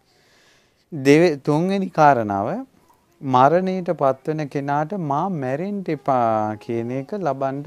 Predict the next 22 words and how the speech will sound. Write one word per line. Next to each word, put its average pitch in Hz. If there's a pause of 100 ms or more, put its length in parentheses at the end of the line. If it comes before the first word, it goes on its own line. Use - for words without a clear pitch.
(100)
බෑ. 107 (1000)
ඔන්න 143
සම 139
වයසේ 104
ගමේ 117
ඉන්නවා 107
කට්ටියක්. 101 (960)
සම 135
වයසේ 147
ඉන්නකොට 104 (680)
ඒ 123
පිරිස 120 (840)
එක 123
එක්කෙනා 175
මැරි 160
මැරි 143
යනවා. 104
ඔන්න 135
හැත්තෑව 127
හිටපු 120
අක්කත් 110
මැරුණා. 87